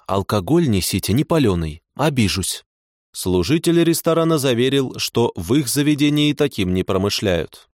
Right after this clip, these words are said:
Даже перекрестился, но этикетка на бутылке, которую он притащил, не выдерживала никакой критики.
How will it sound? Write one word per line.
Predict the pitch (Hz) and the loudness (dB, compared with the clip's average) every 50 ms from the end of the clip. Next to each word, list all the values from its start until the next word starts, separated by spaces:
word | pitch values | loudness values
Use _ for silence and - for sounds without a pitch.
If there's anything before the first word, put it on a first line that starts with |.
| _ _ _ _ - | _ _ _ _ -8
Даже | 87 82 82 85 87 82 85 90 | -4 -2 0 0 0 0 -2 -2
перекрестился, | - - 90 90 85 - 104 113 120 - - - 165 151 113 - - - 80 80 - - - | -2 0 -2 -2 -2 -2 -2 -2 -2 -4 -2 -2 0 0 0 -2 -4 -6 -6 -6 -6 -10 -8
но | 80 85 92 110 135 147 | -4 -2 0 0 0 0
этикетка | 139 - 143 131 - 151 143 - - 143 | -2 -2 -4 -2 -2 -2 -2 0 -2 0
на | 143 143 | 0 0
бутылке, | 135 139 139 - 131 131 135 123 - 135 120 | 0 -2 -2 0 0 0 0 -2 -2 -4 -2
которую | - 135 123 - 135 131 131 135 135 131 | -2 -2 0 0 0 2 2 2 0 0
он | - - 131 131 120 | 0 0 0 0 0
притащил, | - 117 110 98 - 90 - - - 113 127 131 127 - - | -2 -2 -2 0 0 -2 0 -2 -2 0 0 0 -2 -4 -4
не | - 104 101 101 | -4 0 0 0
выдерживала | 95 87 90 82 78 101 117 135 127 104 117 135 131 135 135 131 | 2 2 0 0 0 0 0 0 0 -2 -2 0 0 2 0 0
никакой | 131 139 131 - 143 135 - - 87 82 | 0 0 -2 0 -2 -2 0 0 -2 -2
критики. | 80 - 90 90 87 - - - - - 78 | -2 -2 -2 -2 -2 -4 -6 -10 -10 -10 -12